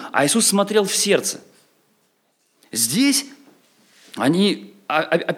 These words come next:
Иисус опять их ставит, ставит в какой-то тупик. Они говорят о удовлетворении земных потребностей, а он говорит: «У меня есть внутренние потребности души,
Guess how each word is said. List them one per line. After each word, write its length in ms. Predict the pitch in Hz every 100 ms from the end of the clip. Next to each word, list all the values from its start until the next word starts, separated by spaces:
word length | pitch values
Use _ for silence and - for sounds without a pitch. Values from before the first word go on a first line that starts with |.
| -
Иисус 180 | 190 214
опять 220 | 208 233
их 80 | -
ставит, 380 | 214 196 -
ставит 240 | - 190 175
в 20 |
какой-то 200 | 165 151
тупик. 280 | 170 180 147
Они 160 | 165
говорят 280 | 175 180 175
о 280 | - 151 151 147 -
удовлетворении 680 | 160 156 156 180 175 190 190
земных 380 | 160 170 214 294
потребностей, 640 | 226 196 170 123 - 101 - - - -
а 80 |
он 60 | 131
говорит: 180 | 135 147
«У 40 |
меня 160 | 143 170
есть 140 | 151
внутренние 400 | 123 190 196 165
потребности 520 | 143 143 151 127 -
души, 580 | 107 110 - 247 160 -